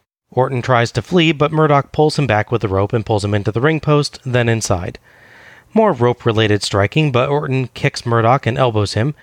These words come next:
and beats him up with the rope. After a punch to the face, J R notes that probably isn't going to hurt Murdoch's looks anyway.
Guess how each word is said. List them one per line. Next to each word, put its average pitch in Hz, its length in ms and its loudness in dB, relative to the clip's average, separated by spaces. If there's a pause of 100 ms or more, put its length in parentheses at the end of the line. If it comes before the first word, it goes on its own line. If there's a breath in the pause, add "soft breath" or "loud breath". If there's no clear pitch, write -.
and 113 140 -4
beats 127 200 -2
him 120 100 0
up 113 140 0
with 113 120 -2
the 104 80 -2
rope. 90 280 -8 (680)
After 147 260 0
a 135 60 2
punch - 260 -2
to - 100 -2
the 101 120 -2
face, - 560 0 (140)
J 147 160 2
R 127 120 2
notes 117 240 0
that 120 320 0
probably 120 560 0
isn't 110 200 -2
going 107 200 0
to 101 80 -2
hurt 104 220 -6
Murdoch's 95 420 -4
looks 101 260 -2
anyway. 95 420 -4